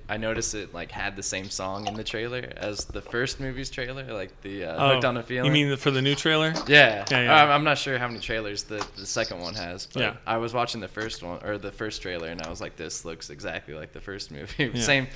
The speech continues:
Speaker 1: you know, it, it didn't help that, you know, the same song was in the trailer, and so I was,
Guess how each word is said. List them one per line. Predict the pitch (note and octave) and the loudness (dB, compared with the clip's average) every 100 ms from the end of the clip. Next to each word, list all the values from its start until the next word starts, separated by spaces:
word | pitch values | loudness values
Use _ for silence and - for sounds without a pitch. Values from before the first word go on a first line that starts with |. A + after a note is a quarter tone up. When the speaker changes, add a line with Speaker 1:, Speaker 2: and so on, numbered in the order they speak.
| - - | -14 -4
Speaker 1:
you | B2 | 2
know, | C3+ B2 A#2+ - - | 2 2 -4 -12 -4
it, | C3+ C3 | -4 -2
it | A#2 A2 - | -6 -8 -6
didn't | D#3 C3 | -4 -2
help | A#2+ A2+ G#2+ - | 0 0 0 -2
that, | F#2+ D2 | -4 -4
you | E2+ | -8
know, | F#2+ | -10
the | F#2+ | -8
same | - F#2+ G2+ | -6 -8 -8
song | - G2 G2+ | -6 -6 -8
was | D#2 - | -8 -8
in | E2+ | -8
the | F#2 | -8
trailer, | - G2 D#2 D2 | -4 -2 -2 -4
and | E2+ F#2+ | -8 -8
so | - D#2 E2 | -6 -8 -8
I | |
was, | E2+ - | -8 -8